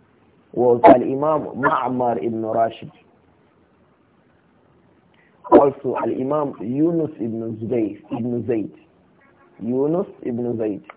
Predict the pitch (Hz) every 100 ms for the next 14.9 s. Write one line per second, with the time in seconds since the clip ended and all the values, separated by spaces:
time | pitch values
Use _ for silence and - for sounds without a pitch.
0 | _ _ _ _ _ - 131 139 151 123
1 | - 120 123 110 104 104 - 107 98 -
2 | _ _ _ - 113 - 120 120 117 104
3 | 98 - _ _ _ _ _ - - 101
4 | - 104 113 101 95 - - _ _ _
5 | _ _ - 117 117 113 - - - -
6 | - - - _ _ _ _ _ - _
7 | _ _ _ _ - - 143 151 - 196
8 | 170 131 - - - - - _ _ _
9 | _ _ _ _ _ - - - 117 143
10 | 139 143 - - 185 180 185 185 - 151
11 | 139 139 123 120 - _ _ _ _ _
12 | _ _ _ _ - 139 139 110 - -
13 | 120 110 - - 117 120 104 117 147 120
14 | - 113 131 117 113 110 101 113